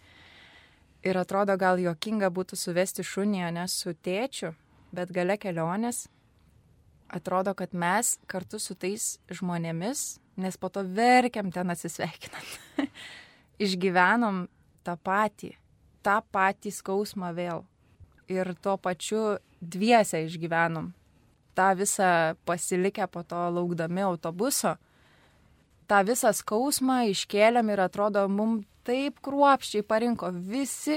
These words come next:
interesai su ta pora mūsų sutampa, net kokteilius ten jie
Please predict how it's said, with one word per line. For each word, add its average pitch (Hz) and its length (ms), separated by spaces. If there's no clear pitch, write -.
interesai 269 720
su 208 160
ta 208 140
pora 196 300
mūsų 196 280
sutampa, 196 640
net 202 240
kokteilius 254 640
ten 196 220
jie 240 80